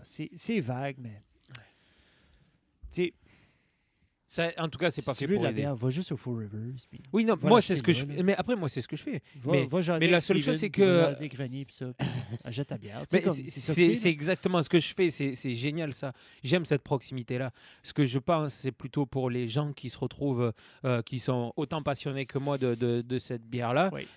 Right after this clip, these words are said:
Speaker 2: mais qui sont à Saint John, à
Speaker 1: Yeah.
Speaker 2: Fredericton, qui sont à Moncton,
Speaker 1: Yeah.
Speaker 2: qui veulent, euh, qui veulent boire un, une bière, mais ah, il faut aller à Bathurst pour, euh, pour aller boire une, une Four River ou, ou une,
Speaker 1: Yeah.
Speaker 2: euh,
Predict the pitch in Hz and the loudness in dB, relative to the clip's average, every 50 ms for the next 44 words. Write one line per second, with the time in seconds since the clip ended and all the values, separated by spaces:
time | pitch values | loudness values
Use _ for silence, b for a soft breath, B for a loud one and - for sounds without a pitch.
0 | B - 147 151 139 - 143 139 117 - 165 160 156 147 135 123 120 117 107 - | B -2 -2 -2 -2 -2 -6 -8 -2 0 2 2 2 2 2 2 0 0 -2 -4
1 | - 135 135 139 127 156 170 170 175 170 151 127 - - 147 135 147 143 143 131 | -6 -6 -4 2 4 4 4 4 4 2 0 -2 -2 -2 -2 0 0 0 0 0
2 | - 175 170 175 170 - 143 123 - 139 127 127 147 156 147 - 185 185 185 190 | 0 0 0 0 -2 -8 -8 -6 -4 -4 -2 0 0 -2 0 2 4 4 2 2
3 | - B B B 143 139 - - 151 156 151 165 156 151 147 143 139 139 139 131 | -4 B B B -16 -12 -8 -4 2 6 8 8 8 10 8 8 8 6 6 4
4 | - - 160 143 151 160 156 151 143 135 135 151 156 143 143 143 139 139 139 - | 0 -2 0 4 4 4 6 4 4 2 2 2 2 2 2 0 0 -2 -2 -2
5 | 151 143 143 139 135 127 170 175 190 190 165 156 147 131 - b b b b b | -4 -4 -4 -2 0 2 2 2 2 0 0 0 0 0 -2 b b b b b
6 | b - 180 196 196 196 190 180 175 147 - 190 185 170 165 160 143 151 143 143 | b -2 0 0 2 2 2 2 2 0 2 2 2 4 4 4 2 2 0 -2
7 | - 214 - - - 165 151 147 143 139 - 143 135 139 135 139 143 156 156 151 | -2 -6 -6 -6 -4 0 2 2 2 2 0 0 0 0 0 0 2 2 0 0
8 | 143 147 139 131 127 127 123 123 - - 131 127 127 127 127 120 117 - - 151 | 0 -2 -2 0 2 2 2 0 0 -2 -4 -4 -4 -6 -6 -8 -8 -4 -2 2
9 | 139 139 135 135 131 165 185 190 180 156 143 135 135 135 - 139 131 135 131 131 | 4 4 4 4 2 2 2 4 2 2 2 0 0 -2 -4 -4 -4 -4 -4 -2
10 | 127 123 123 123 123 123 | -2 0 0 0 -2 -2